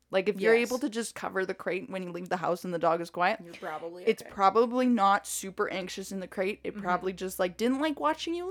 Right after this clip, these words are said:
Speaker 1: leave,
Speaker 2: Mm-hmm.
Speaker 1: which is okay.
Speaker 2: I
Speaker 1: But,
Speaker 2: had
Speaker 1: like,
Speaker 2: somebody tell me their dog had separation anxiety and was super anxious, and the dog was so reactive on leash, and it w-, was, it w-, it was brachycephalic, so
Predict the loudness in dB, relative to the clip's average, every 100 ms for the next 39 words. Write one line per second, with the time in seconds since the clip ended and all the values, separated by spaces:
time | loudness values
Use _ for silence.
0 | -4 -6 -10 _ -14 -12 -12 -12 -4 -2
1 | 0 0 2 2 0 -4 _ _ _ 4
2 | 6 6 6 4 -4 -6 -8 -8 -6 -6
3 | -6 -6 -8 -10 -14 -14 -12 -12 -12 -12
4 | -14 -12 -10 -10 -12 -12 -12 -12 -12 -12
5 | -14 -10 -10 -10 -16 _ -16 -12 -10 -10
6 | -12 -14 _ _ -20 -12 -8 -8 -6 -4
7 | -4 -4 -6 -6 -6 -8 -6 -6 -6 -6
8 | -8 -12 -14 -10 -10 -10 -12 -12 -12 -14
9 | -16 -16 -18 -20 -18 -16 -16 -16 _ _
10 | _ _ _ -20 -20 -20 _ -12 -10 -12
11 | -20 _ _ -14 -14 -14 -14 -14 -14 -10
12 | -10 -10 -16 -20 -18 -16 -16